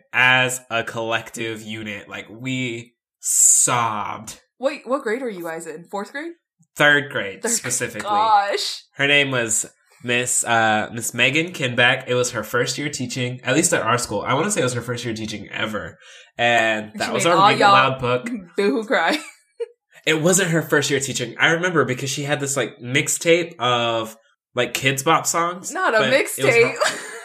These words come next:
Speaker 2: <laughs>
Speaker 1: but it was her old class that were singing the songs.
Speaker 2: Oh, that's kinda cool.
Speaker 1: Yeah, we didn't make a mixtape, but she had a mixtape. And this was our read aloud book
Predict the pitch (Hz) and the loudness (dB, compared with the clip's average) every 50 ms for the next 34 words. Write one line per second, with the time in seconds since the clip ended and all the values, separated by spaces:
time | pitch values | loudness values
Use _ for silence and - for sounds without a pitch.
0 | - - - - - - - - 170 165 170 170 175 175 170 175 170 - - 143 | -18 -20 -20 -20 -20 -12 0 4 6 8 8 8 6 4 2 2 0 0 2 2
1 | 151 156 160 156 - - - - - 156 139 123 123 - - - - - _ _ | 4 4 4 2 0 -14 -14 -6 2 4 6 6 4 2 -2 -8 -10 -12 _ _
2 | 135 127 131 131 131 127 123 123 - - 147 135 131 127 117 113 110 - - 113 | -6 -2 -2 -2 0 -2 -2 -4 -2 -2 -2 -2 -2 -4 -4 -6 -8 -8 -6 -6
3 | 113 101 87 - - - - - - - - 320 453 480 466 440 480 523 508 - | -8 -8 -10 -14 -18 -20 -20 -20 -12 -2 2 4 4 6 6 6 4 2 2 2
4 | 605 571 508 453 - 370 349 269 220 220 226 254 392 381 - _ _ _ _ _ | 0 2 2 2 0 0 0 2 2 4 2 2 0 -2 -10 _ _ _ _ _
5 | _ _ _ _ _ _ _ _ - 135 127 113 - - - - _ - 131 156 | _ _ _ _ _ _ _ _ -2 0 0 0 0 -4 -12 -20 _ 0 2 4
6 | 165 185 180 156 139 135 127 123 110 107 104 - - 117 101 - - _ - 151 | 4 4 4 0 -2 -4 -4 -6 -8 -8 -6 -6 -6 -6 -6 -8 -10 _ 0 4
7 | 147 135 113 107 - - _ _ _ _ - - - 135 131 - - 156 147 135 | 4 4 4 2 -6 -14 _ _ _ _ -10 -8 -8 -8 -8 -6 2 4 4 4
8 | 123 110 107 104 98 - - - - 101 98 - - - _ _ _ - - 107 | 4 2 0 -4 -8 -10 -10 -12 -10 -8 -10 -10 -12 -16 _ _ _ -4 0 2
9 | 107 104 104 101 104 - _ - 117 123 127 127 - 131 127 123 120 113 110 123 | 2 2 0 -2 -8 -16 _ -6 0 2 2 2 2 -2 -2 0 0 2 2 2
10 | 131 135 135 131 127 123 123 120 120 123 123 123 127 - | 2 2 4 4 4 4 4 2 2 2 2 2 0 -4